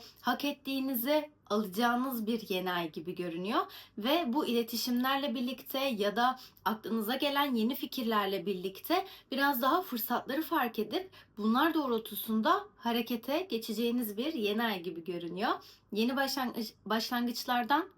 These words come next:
korkmayın derim. Başlatmanın tam zamanı, yeni ay zamanları unutmayın.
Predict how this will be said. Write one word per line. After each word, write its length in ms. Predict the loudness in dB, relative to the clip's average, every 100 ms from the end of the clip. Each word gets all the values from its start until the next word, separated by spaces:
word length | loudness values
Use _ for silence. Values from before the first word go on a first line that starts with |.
| _
korkmayın 580 | -4 -4 -2 -4 -2 -2
derim. 280 | 0 0 -2 -8 -10 2
Başlatmanın 800 | 4 4 -2 -2 0 2 0 0
tam 260 | -2 0 0
zamanı, 640 | -2 -2 -4 -4 -2 -2
yeni 260 | 0 0 0
ay 180 | -2 -2
zamanları 680 | -4 -4 -4 -4 -4 -4 0
unutmayın. 640 | 2 2 0 -4 0 -2